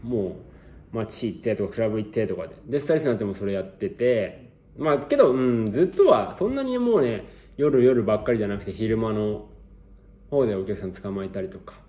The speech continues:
いろんなとこ行って、人脈増やしてってのは、よくやってたね。もうそっからはその勝負になっちゃうから。うん。でもやっぱり来た時にやっぱり満足させれないとダメだから、やっぱりいろいろと考えたりとか、練習したりとかしてたし、あの、スタイリストとか、アシス-、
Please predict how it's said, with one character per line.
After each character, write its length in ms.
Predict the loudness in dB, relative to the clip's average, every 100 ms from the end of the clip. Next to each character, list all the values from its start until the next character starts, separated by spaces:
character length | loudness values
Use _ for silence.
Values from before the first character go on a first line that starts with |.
| -20 -20 -20 -6
い 60 |
ろ 100 | -4
ん 60 | -2
な 40 |
と 120 | -2 -2
こ 100 | -4
行 80 |
っ 20 | -6
て、 540 | -6 -2 0 0 -4
人 180 | -4 -2
脈 200 | -2 -4
増 140 | -2 -2
や 100 | -2
し 60 |
て 180 | 0 0
っ 60 | 2
て 100 | -2
の 120 | -2
は、 220 | -6 -14 -20 -20 -20 -20 -16
よ 180 | -4 -4
く 140 | 0
や 60 | -2
っ 20 |
て 80 | -2
た 60 | -4
ね。 80 |
も 140 | 0 2
う 20 |
そ 140 | 2
っ 100 | 4
か 80 | 6
ら 80 | 6
は 60 | 6
そ 100 | 4
の 60 |
勝 260 | 6 6 6
負 100 | 4
に 80 | 0
な 80 |
っ 60 | -2
ち 100 | -4
ゃ 40 |
う 80 | -6
か 80 | -6
ら。 300 | -6 -8 -12 -20 -20 -20 -12
う 60 |
ん。 300 | -10 -8 -4
で 100 | 2
も 80 | 4
や 120 | 4
っ 80 | 4
ぱ 100 | 4
り 100 | 4
来 80 | 4
た 120 | 2
時 180 | 2 2
に 60 | 0
や 100 | 0
っ 60 |
ぱ 80 | 0
り 60 | 0
満 200 | 0 0
足 160 | -2
さ 100 | -4
せ 80 | -4
れ 120 | -2
な 120 | -2
い 60 | -2
と 100 | -4
ダ 100 | -4
メ 80 | -4
だ 100 | -4
か 100 | -6
ら、 440 | -4 -2 -4 -6 -12 -20 -10
や 80 | -8
っ 20 | 0
ぱ 100 | 4
り 80 |
い 20 | 4
ろ 100 | 2
い 40 |
ろ 60 | -2
と 80 |
考 260 | -2 -2 0
え 80 | -2
た 100 | -4
り 80 | -8
と 100 | -10
か、 140 | -8
練 200 | -6 -6
習 140 | -8
し 60 | -8
た 80 | -6
り 60 |
と 100 | -6
か 120 | -10 -14
し 60 |
て 120 | -10
た 100 | -8
し、 640 | -8 -6 -2 0 0 -4 -14 -20 -20 -20 -12
あ 180 | -8 -4
の、 140 | -6
ス 80 | 0
タ 80 | 2
イ 40 |
リ 40 | 2
ス 80 |
ト 80 | 0
と 80 | -4
か、 100 | -6
ア 60 | -6
シ 120 | -6
ス-、 160 | -8